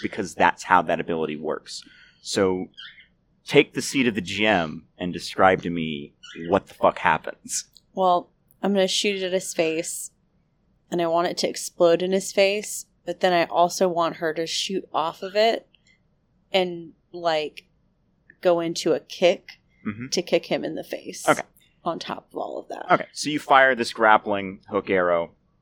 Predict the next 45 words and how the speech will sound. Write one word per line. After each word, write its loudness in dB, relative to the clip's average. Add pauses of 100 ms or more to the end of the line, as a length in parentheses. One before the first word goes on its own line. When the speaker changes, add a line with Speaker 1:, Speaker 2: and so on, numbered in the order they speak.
(320)
Speaker 1:
You -4
go 6
to 0
do -6
the -2
zip -2
line 2
thing. -4
You -6
pull 0
back, 6 (260)
and 0
your 6
bow 10
is 4
crackling 0 (180)
with -4
this -2
energy -4 (160)
that -4
you -2 (120)
don't 4 (320)
know 4
what 4
it 2
is 0
or 2
where 2
it's -8
from. -2
This -6
isn't -6
you. -6
This -6
is -4
something 2
Speaker 2:
Mm-hmm. 0
Speaker 1:
else. 0 (520)
And -2
you 0
pull 0
back 4
on -2
the 0
bow, 4